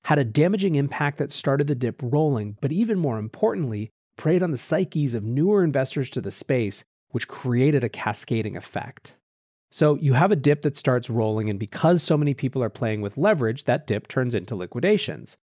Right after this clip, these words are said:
Liquidations cause the price to go down even further and even faster.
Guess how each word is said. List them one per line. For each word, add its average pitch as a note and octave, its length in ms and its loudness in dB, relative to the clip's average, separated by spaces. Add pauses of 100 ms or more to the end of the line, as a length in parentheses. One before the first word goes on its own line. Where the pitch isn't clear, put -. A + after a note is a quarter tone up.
(300)
Liquidations A2 560 -2
cause G#2+ 240 -4
the A2 60 -6
price G2 240 -6
to A#2 100 -6
go G#2 120 -4
down G#2 280 -2
even G2 200 -8
further F3+ 380 2
and D#3+ 100 -2
even A2+ 220 -4
faster. - 680 -4